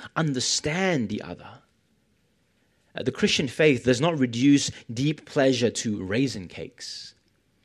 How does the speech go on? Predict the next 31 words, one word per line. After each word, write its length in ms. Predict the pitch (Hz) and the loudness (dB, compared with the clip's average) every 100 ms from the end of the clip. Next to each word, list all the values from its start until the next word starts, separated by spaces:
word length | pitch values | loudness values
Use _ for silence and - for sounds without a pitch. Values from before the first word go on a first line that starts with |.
| _ _ _ - _ | _ _ _ -20 _
It 100 | - | 2
doesn't 240 | 156 165 170 | 4 6 4
reduce 340 | 139 143 135 | 4 6 4
joy 460 | 113 107 139 147 135 | 0 4 8 10 8
to 220 | - 131 | 4 2
a 60 | 110 | 4
delicious 480 | 120 120 - 123 | 4 2 0 -4
meal. 420 | 110 139 160 143 117 | -2 0 2 2 2
It 80 | 147 | 4
doesn't 260 | 196 202 | 6 6
reduce 360 | 165 156 156 - - - | 2 4 4 2 -8 -12
pleasure 640 | - 165 214 220 175 120 | 0 10 10 12 8 6
to 180 | - 131 | 4 4
just 220 | - 127 | 4 4
having 420 | - 165 175 180 | 6 6 6 4
your 200 | 156 143 | 8 10
loved 300 | 127 147 151 | 10 8 6
ones 320 | 156 160 151 | 2 0 0
around 400 | 131 131 147 151 | 2 4 4 4
you 180 | 151 147 - - | 4 2 0 4
or 140 | 147 | 6
a 60 | 135 | 8
nice 340 | 135 147 147 | 6 4 2
vacation. 720 | 131 143 143 143 143 - 156 - - | 2 2 2 0 0 0 -4 -6 -16
Those 380 | 117 156 196 - | 6 8 8 6
things 280 | - 175 170 - | 0 0 -2 -2
are 240 | 131 117 - _ 110 | -2 -2 -6 _ -8
good, 380 | 117 156 120 - - | 4 8 8 6 -6
for 320 | - - 156 143 | -20 2 4 4
sure, 360 | - 143 90 | 2 0 0
right? 300 | 85 87 - | -2 -6 -8